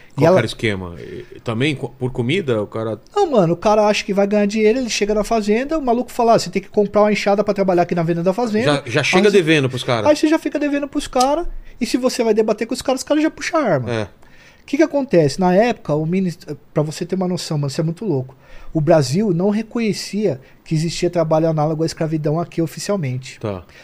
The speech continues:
Speaker 1: Quem fez esse reconhecimento foi o F H C nos anos noventa, por conta da Dona Pureza.
Speaker 2: É, antes disso, tipo, não tinha nem como você processar os caras, é isso?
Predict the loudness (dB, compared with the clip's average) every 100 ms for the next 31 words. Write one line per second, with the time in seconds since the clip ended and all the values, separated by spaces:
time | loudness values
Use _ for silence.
0 | -20 -4 0 0 0 -2 -2 -2 0 0
1 | -2 -2 -6 -6 -2 0 2 0 -4 -4
2 | -6 -6 -6 -4 -4 -4 -4 -6 -6 -12
3 | -20 -10 2 2 2 -2 -2 -2 -2 -4
4 | -4 2 4 4 4 2 0 -8 -4 -2
5 | 0 -2 -2 -4 -4 -4 -4 -2 -2 0
6 | -2 -2 -6 0 0 0 -4 -20 _ -14
7 | -4 -2 -2 -4 -4 -2 -2 0 0 -4
8 | -10 -12